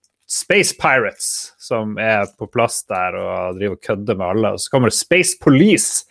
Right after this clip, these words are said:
og har lyst til å kaste hele landsbyen din i fengsel, som er en sånn der,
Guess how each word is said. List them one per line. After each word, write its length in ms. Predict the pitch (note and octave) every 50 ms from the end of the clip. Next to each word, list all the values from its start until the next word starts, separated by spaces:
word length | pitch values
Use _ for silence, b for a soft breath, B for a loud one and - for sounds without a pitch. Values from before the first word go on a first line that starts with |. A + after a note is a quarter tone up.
| B B B B B B B _
og 80 | A#2
har 80 | A#2 A#2+
lyst 140 | C3 B2+ -
til 60 | A2
å 80 | - -
kaste 340 | C#3 - - - - B2 G#2
hele 220 | A#2+ B2+ A#2+ G#2
landsbyen 560 | G#2+ A#2+ C3 C3 - - - G#2+ G2 F#2+ F#2+
din 320 | G#2 G#2 G2+ F#2+ G2 G2 -
i 220 | - F#2+ G2 F#2+
fengsel, 500 | - - D3 D#3+ F3 - - - G#2 F#2+ G#2 -
som 220 | - - - A2+ G#2
er 140 | G#2 G#2+ G#2+
en 140 | G2 F2+ -
sånn 160 | - - F#2+
der, 320 | F2+ F2 F#2 F2+ E2+ E2